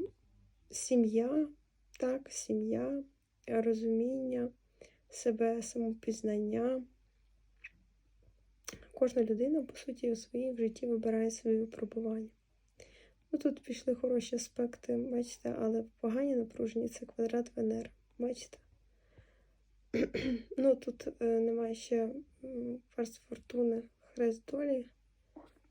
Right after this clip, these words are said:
Це треба в іншій моїй програмі перезагрузити комп'ютер. Я просто вам хочу показати так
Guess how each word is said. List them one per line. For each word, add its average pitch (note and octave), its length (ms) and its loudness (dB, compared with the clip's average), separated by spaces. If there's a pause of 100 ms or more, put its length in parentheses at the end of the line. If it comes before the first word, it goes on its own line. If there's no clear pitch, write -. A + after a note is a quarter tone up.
Це - 160 -6
треба - 380 0
в B3 100 -4
іншій A#3 280 0
моїй A3+ 200 0
програмі A3+ 640 0 (200)
перезагрузити A3+ 720 -2
комп'ютер. - 520 -8
Я A#3 80 0
просто A#3 360 -6
вам A3+ 100 -2
хочу A#3 280 -6
показати A#3+ 460 -8
так - 160 -16